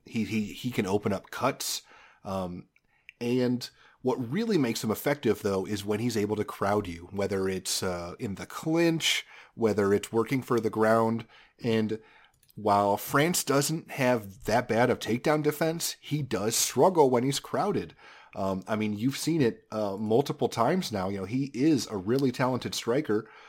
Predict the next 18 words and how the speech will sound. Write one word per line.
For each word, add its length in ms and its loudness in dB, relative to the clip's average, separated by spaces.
but, 240 0
uh, 140 0
Roy 400 2
Val 480 0
was 220 2
able 240 0
to 140 -6
crowd 440 -2
him, 380 0
hurt 180 2
him, 160 2
and 160 0
then, 220 -4
uh, 280 -6
you 100 -8
know, 40 -6
finish 400 -2
him. 220 -2